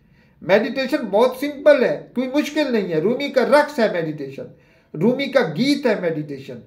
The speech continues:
हम रक्स गीत से बहुत दूर हैं, हंसी से बहुत दूर हैं, इसलिए अपने सच से बहुत दूर हैं, खामोशी से बहुत दूर हैं। रूमी रक्स कर रहा है, वो गहरी meditation, meditative state में है, इसलिए वो खुदा में खो गया है, अपने सच में खो गया है।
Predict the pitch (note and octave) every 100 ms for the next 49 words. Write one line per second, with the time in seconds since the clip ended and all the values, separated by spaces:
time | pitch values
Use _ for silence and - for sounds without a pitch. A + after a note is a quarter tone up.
0 | _ _ - G3+ G#3 E3+ B3 C4 - E3
1 | D3 A3 A#3+ - E3+ F#3+ G#3+ - G#3 A#3
2 | D3 - - - F#3+ - A#3 A3+ E3 F#3
3 | D3+ F#3 A#3 E3 - - - A#3+ A#3 B3+
4 | A#3 A#3 G3+ G#3+ A#3 C4+ A#3 F#3 D3+ C3+
5 | C3+ A2+ - - _ - F#3+ A3+ A3+ B3+
6 | B3 F#3+ F3 E3+ C3+ A#2+ A2 - _ _
7 | _ _ _ - G3+ C4+ A3+ B3+ B3+ -
8 | A#3+ F3 D3+ C#3+ D#3 G#3+ D#3 A3 B3+ D4
9 | C4 A3 G#3 - B3 C#4+ A#3+ - - _
10 | G#3 G#3+ A#3+ C4+ C#4+ B3+ - D4 D4 A#3+
11 | D#3 - - _ _ _ _ _ _ _
12 | - F3 A3 C#4 C#4 A3 F3 G3 C#4+ B3
13 | G#3+ E3+ D#3+ - D#3 G#3 G3 A3 A3+ C4+
14 | B3+ F#3 D#3 C#3+ C3